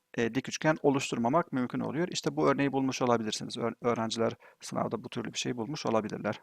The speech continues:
Yani örneğini sadece bulup işaretleyip geçmiş olabilirler ki ispatını çıkarmak sınav esnasında zordur yani. Çok zaman da kaybettirebilir veya hiç bulamayabilirsiniz o esnada.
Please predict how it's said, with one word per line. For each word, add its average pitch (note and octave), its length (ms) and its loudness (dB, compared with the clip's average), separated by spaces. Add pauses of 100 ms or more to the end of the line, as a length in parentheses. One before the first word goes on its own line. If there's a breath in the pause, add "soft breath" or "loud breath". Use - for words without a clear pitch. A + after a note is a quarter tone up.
Yani B2+ 160 -4
örneğini D3+ 380 6
sadece G#2+ 460 2
bulup E3+ 160 0 (340 soft breath)
işaretleyip B2 680 2
geçmiş - 300 0
olabilirler B2 460 4
ki B2+ 200 -4 (220 soft breath)
ispatını B2 420 6
çıkarmak A#2+ 440 0
sınav A#2 200 0
esnasında A#2 500 -2
zordur A2+ 340 0
yani. A2+ 300 -6 (260 soft breath)
Çok - 240 -4 (420 soft breath)
zaman B2 320 4
da A#2 120 0
kaybettirebilir A2+ 760 -4
veya A#2+ 160 4
hiç - 180 -10
bulamayabilirsiniz A2 760 -2
o G2+ 80 -8
esnada. A#2+ 440 -6